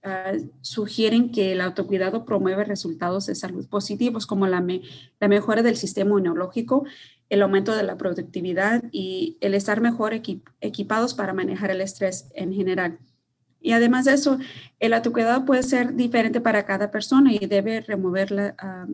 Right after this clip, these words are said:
promover la salud y la felicidad de cada uno. Am, y por favor, consuélese y sepa que el autocuidado no tiene que costar nada, ¿verdad?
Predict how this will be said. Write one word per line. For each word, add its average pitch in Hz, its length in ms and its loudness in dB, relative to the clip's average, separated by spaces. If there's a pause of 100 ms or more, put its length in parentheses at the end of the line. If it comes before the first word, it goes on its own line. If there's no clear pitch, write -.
promover 208 440 2
la 226 100 4
salud 202 640 0 (460)
y 196 140 2
la 185 340 0
felicidad 196 480 2
de 202 120 0
cada 190 360 0
uno. 208 420 -2 (600)
Am, 190 440 0
y 214 240 2
por 220 200 0
favor, 240 440 2 (100)
consuélese 240 680 2
y 202 260 0
sepa 233 340 0
que 220 440 -2
el 196 80 2
autocuidado 220 560 0
no 226 260 0
tiene 226 460 0
que 208 120 0
costar 202 380 -4
nada, 226 320 0
¿verdad? 196 360 -2